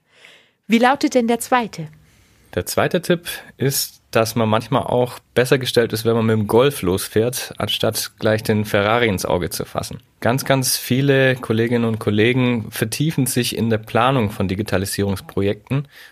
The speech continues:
Speaker 2: und verpassen dann aber irgendwann wirklich mal loszulegen. Das heißt,
Speaker 1: Mhm.
Speaker 2: ähm, irgendwann muss man mal anfangen und es ist manchmal besser,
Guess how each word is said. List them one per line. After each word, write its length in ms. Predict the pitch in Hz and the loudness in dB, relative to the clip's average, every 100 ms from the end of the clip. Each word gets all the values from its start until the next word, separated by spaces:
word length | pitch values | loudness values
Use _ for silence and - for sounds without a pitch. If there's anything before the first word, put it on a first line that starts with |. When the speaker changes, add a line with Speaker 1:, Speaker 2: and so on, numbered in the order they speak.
| - | -8
Speaker 2:
und 80 | 104 | -4
verpassen 400 | 107 117 123 127 | -2 0 0 2
dann 120 | 117 | 2
aber 160 | 107 - | 4 2
irgendwann 440 | 110 117 110 110 | 2 2 2 2
wirklich 240 | 107 107 107 | 0 0 0
mal 140 | 98 | 0
loszulegen. 680 | 139 160 - 82 85 85 92 - | 0 -2 -4 0 0 0 -4 -8
Das 220 | 101 - | -10 -4
heißt, 380 | 98 101 - - | 0 0 -2 -2
Speaker 1:
Mhm. 40 | 98 | 0
Speaker 2:
ähm, 420 | 101 104 98 - - | 0 0 -4 -8 -2
irgendwann 340 | 110 120 123 127 | 0 2 0 0
muss 160 | 127 | 0
man 100 | 123 | 0
mal 160 | 117 104 | 2 2
anfangen 480 | 127 131 95 87 - | 0 0 -2 0 -2
und 280 | 92 98 - | -4 -4 -6
es 220 | 101 - | -8 -4
ist 200 | 92 - | -4 0
manchmal 420 | 110 123 135 123 | -2 0 0 2
besser, 420 | 107 113 127 123 | 0 0 0 -2